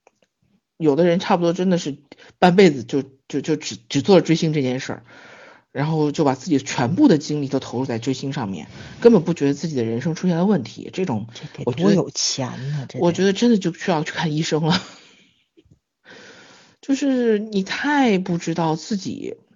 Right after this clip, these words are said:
Speaker 1: 这辈子存在的意义和价值了。我觉得其实就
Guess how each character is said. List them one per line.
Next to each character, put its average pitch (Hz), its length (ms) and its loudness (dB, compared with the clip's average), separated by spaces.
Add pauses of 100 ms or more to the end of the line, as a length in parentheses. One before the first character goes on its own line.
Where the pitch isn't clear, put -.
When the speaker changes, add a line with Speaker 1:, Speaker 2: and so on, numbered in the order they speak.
Speaker 1:
这 151 140 0
辈 170 120 0
子 151 80 0
存 131 220 -10
在 151 160 -2
的 127 320 -4 (320)
意 165 160 0
义 143 80 2
和 127 100 -6
价 139 240 -4
值 117 140 -10
了。 - 160 -12
我 127 160 -10
觉 156 100 -8
得 180 220 -2
其 180 220 -10
实 180 160 -4 (480)
就 214 180 -2